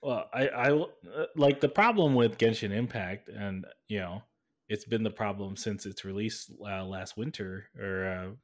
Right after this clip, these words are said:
you know, last quarter of la-, of last year. Uh, there's not really, it's so, you can fly through that story and hit the dead end, and then you're just like, "What am I doing?"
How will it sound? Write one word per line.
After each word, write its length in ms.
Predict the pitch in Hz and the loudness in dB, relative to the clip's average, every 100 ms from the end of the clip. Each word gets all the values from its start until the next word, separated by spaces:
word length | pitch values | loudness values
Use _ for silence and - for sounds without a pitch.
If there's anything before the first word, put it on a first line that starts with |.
| _ _ | _ _
you 120 | 104 | -14
know, 180 | 90 95 _ - | -12 -16 _ -10
last 320 | 98 95 - | -8 -8 -10
quarter 340 | - 110 101 92 | -4 -4 -4 -6
of 100 | 92 | -10
la-, 160 | 95 | -14
of 240 | 95 104 92 | -12 -10 -8
last 280 | 90 - | -8 -8
year. 300 | 123 131 110 _ _ _ _ - | -2 -2 -4 _ _ _ _ -2
Uh, 440 | 110 110 104 92 - | 0 2 0 -6 0
there's 220 | 135 139 | 2 4
not 200 | 175 233 | 4 4
really, 460 | 135 139 139 120 - | 6 8 8 4 0
it's 180 | 131 131 | 0 2
so, 360 | - 175 196 196 | 6 8 8 8
you 140 | 139 156 | 4 4
can 180 | 147 | 4
fly 300 | 131 135 135 | 4 4 6
through 180 | 139 131 | 6 6
that 160 | 127 117 | 6 4
story 420 | - 113 127 127 | 4 4 4 2
and 120 | 104 | 0
hit 140 | 123 113 | -2 -2
the 60 | |
dead 220 | 104 104 | 0 0
end, 240 | 101 110 135 | 0 -2 -2
and 180 | 110 107 | -4 -2
then 120 | 104 | 0
you're 120 | 101 | 0
just 200 | 98 95 | -4 -6
like, 160 | 98 95 | -6 -6
"What 80 | 95 | -6
am 80 | 92 | -6
I 100 | 90 | -8
doing?" 300 | 92 87 | -12 -14